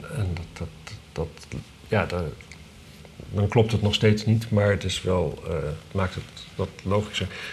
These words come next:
Volgens mij was hij, ehm, de woordvoerder van D zesenzestig Amsterdam tijdens de campagne.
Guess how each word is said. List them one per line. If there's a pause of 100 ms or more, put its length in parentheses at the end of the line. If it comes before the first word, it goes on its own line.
(120)
Volgens
mij
was
hij,
ehm, (380)
de
woordvoerder
van
D
zesenzestig
Amsterdam
tijdens
de
campagne.